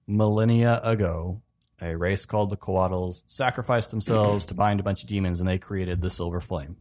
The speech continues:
by doing so. Then a few hundred years ago, a demon lord broke loose, and a paladin named Tira Myron, uh,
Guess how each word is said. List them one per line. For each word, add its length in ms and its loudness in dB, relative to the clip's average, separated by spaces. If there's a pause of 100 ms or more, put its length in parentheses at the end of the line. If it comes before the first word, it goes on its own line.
by 140 -6
doing 200 -10
so. 200 -18 (960)
Then 600 2
a 80 -10
few 200 -6
hundred 340 2
years 180 0
ago, 580 -2 (220)
a 220 -4
demon 420 0
lord 300 0
broke 280 -2
loose, 560 -4 (500)
and 640 -2 (200)
a 340 -4
paladin 840 2
named 320 -6
Tira 260 0
Myron, 600 2 (880)
uh, 300 -4